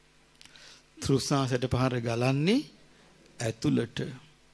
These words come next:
ඇතුළට ගලන තෘෂ්ණා සැඩ පහර සංවර කරන්නේ ආයතන සංවර කිරීමෙන්. ඒතර ඇතුළට ගලන එක නැතුව යන්නේ. තෘෂ්ණා පිට,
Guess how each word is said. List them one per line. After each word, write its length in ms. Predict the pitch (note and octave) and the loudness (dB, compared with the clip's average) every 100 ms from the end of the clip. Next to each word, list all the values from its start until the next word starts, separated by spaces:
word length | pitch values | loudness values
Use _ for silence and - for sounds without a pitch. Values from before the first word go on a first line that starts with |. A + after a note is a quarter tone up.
| - - _ - - - - - - _ _ - | -20 -20 _ -20 -20 -20 -20 -20 -20 _ _ 4
ඇතුළට 460 | C3+ - A3 A#3+ | 8 12 12 12
ගලන 400 | G#3+ G#3+ G#3 G#3 | 10 10 8 4
තෘෂ්ණා 520 | G3+ E3 D#3+ - G3+ F#3+ | 4 4 4 4 2 4
සැඩ 220 | F#3+ F#3 | 2 2
පහර 360 | - F3+ F3+ F3+ | 2 2 2 2
සංවර 600 | - C#3 C3 F#3+ B3 G#3+ | 2 4 6 8 10 8
කරන්නේ 580 | E3+ C3+ A2+ A2+ C4 F4+ - - - - - - - - - - - - | 6 4 4 4 2 0 -8 -20 -20 -20 -20 -20 -20 -20 -20 -20 -20 -4
ආයතන 480 | E3 G#3 G#3 A3 G#3 | 0 2 2 0 0
සංවර 400 | - B3 F#3+ C#3+ | 0 0 2 -2
කිරීමෙන්. 460 | - A#2+ G#2+ B2 C3+ - _ _ _ - - - | -8 -12 -12 -14 -18 -20 _ _ _ -20 -20 -14
ඒතර 180 | - D3+ | -2 2
ඇතුළට 400 | E3+ B2 F3+ B3 | 2 2 0 4
ගලන 300 | A#3 A#3 A#3 | 6 8 8
එක 100 | A3 | 8
නැතුව 300 | G3+ G3 F3 | 6 4 4
යන්නේ. 360 | A#2+ G#2+ A2 C3 - - _ _ _ _ - - - - - - - _ _ _ _ _ - _ _ _ _ - | 0 -2 -10 -14 -18 -20 _ _ _ _ -20 -20 -20 -20 -20 -20 -20 _ _ _ _ _ -20 _ _ _ _ -10
තෘෂ්ණා 500 | - B2 - G3 A3+ | -2 0 4 6 8
පිට, 240 | G#3+ E3 | 6 2